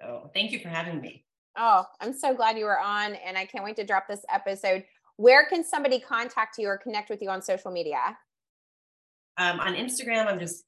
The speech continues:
Speaker 1: Amy Peacock, at Amy Peacock Q C. Um, I'm pretty much everywhere. <laughs> LinkedIn,
Speaker 2: <laughs>
Speaker 1: Amy Rupertus Peacock. I've got a website, a virtual athlete, and, um,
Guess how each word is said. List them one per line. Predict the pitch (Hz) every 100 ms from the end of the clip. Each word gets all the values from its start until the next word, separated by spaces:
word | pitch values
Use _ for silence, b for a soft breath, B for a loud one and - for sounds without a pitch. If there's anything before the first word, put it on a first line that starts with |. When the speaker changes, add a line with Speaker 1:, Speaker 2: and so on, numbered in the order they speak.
| -
Speaker 1:
Amy | 180 190 185 185
Peacock, | 175 190 180 - _ -
at | 190 214
Amy | 190 190 180
Peacock | 185 180 175 - -
Q | 165
C. | 160 170 165 175 196 _ _ _ _ _ _ -
Um, | 151 147 143 143 139 -
I'm | 170
pretty | 180 311
much | 220 -
everywhere. | 151 151 143 95 - 453 -
<laughs> | 285 -
LinkedIn, | 226 220 226 - - 359
Speaker 2:
<laughs> | 415 349
Speaker 1:
Amy | 196
Rupertus | 185 175 190 185 -
Peacock. | 202 175 170 165 - B B
I've | 175
got | 185
a | 190
website, | 185 190 180 202 185 175 175
a | 156 143
virtual | 190 185 190
athlete, | 160 160 160 165 156 151 -
and, | 165 165 160 151 151
um, | 147 143 139 139